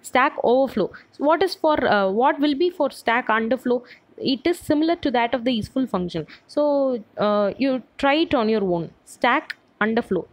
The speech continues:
that is, is empty function you need to check before removing any element from the stack. So what will you change here? So bool is empty function. If top is pointing at minus one, that is, if top is equal to minus one, return true, else return false.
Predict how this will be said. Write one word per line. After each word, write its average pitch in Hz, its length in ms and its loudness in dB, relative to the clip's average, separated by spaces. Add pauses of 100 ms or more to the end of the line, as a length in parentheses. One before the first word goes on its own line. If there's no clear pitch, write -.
that 220 180 2
is, 381 180 -4
is 269 200 0
empty 302 320 2
function 185 480 -2
you 185 120 2
need 175 260 0
to 359 100 0 (360)
check - 360 -6 (400)
before 269 400 0
removing 247 480 0
any 208 160 2
element 196 280 0
from 175 140 -2
the 160 80 -2
stack. - 240 -4
So 285 160 0
what 262 220 0
will 294 100 0
you 294 140 0
change 262 340 -4
here? 262 300 0 (400)
So 240 180 -2
bool 240 340 2 (220)
is 226 200 -2
empty 269 260 0
function. 240 460 -2 (360)
If - 400 -2
top 262 320 0
is 320 140 0
pointing 269 500 0
at 370 200 -2 (340)
minus 262 400 0
one, 185 160 0
that 196 180 0
is, 302 120 -2
if - 340 -4
top 262 280 2
is 285 120 -4
equal 269 340 0
to 269 80 -2
minus 247 320 -2
one, 302 220 0
return 240 320 0
true, 330 180 0
else 240 260 0
return 190 320 -2
false. 156 340 -4